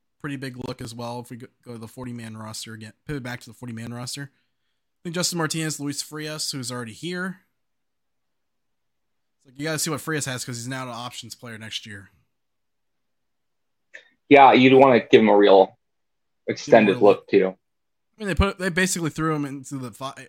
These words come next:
Speaker 1: fire game one of the Twins series, and he struck out the only batter he faced.
Speaker 2: Yeah, that's, that's, that's excellent to see. Uh, looking at Justin Martinez stats, my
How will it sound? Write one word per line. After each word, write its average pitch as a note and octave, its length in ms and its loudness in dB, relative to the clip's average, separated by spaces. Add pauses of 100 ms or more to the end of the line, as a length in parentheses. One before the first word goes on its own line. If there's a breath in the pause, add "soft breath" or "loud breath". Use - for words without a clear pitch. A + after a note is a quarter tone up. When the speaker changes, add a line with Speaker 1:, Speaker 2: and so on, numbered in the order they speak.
Speaker 1:
fire C3+ 560 -10 (240)
game C3+ 260 -8
one B2+ 400 -10
of A2+ 140 -14
the A2+ 160 -14
Twins C3+ 360 -12
series, A#2+ 340 -8
and A#2+ 100 -10
he A#2 80 -12
struck B2+ 280 -10
out C3 120 -10
the B2 80 -12
only B2 160 -12
batter A#2+ 240 -12
he G#2+ 60 -14
faced. - 500 -14 (2000)
Speaker 2:
Yeah, E3 120 8
that's, - 340 4
that's, - 260 4 (140)
that's A2+ 180 4 (140)
excellent B2+ 340 4
to G2+ 60 -6
see. A2 420 2
Uh, G#2+ 460 8 (800)
looking D3+ 460 6
at A#2+ 160 6
Justin B2+ 400 2
Martinez - 1300 0
stats, G#2 280 2
my C3 220 6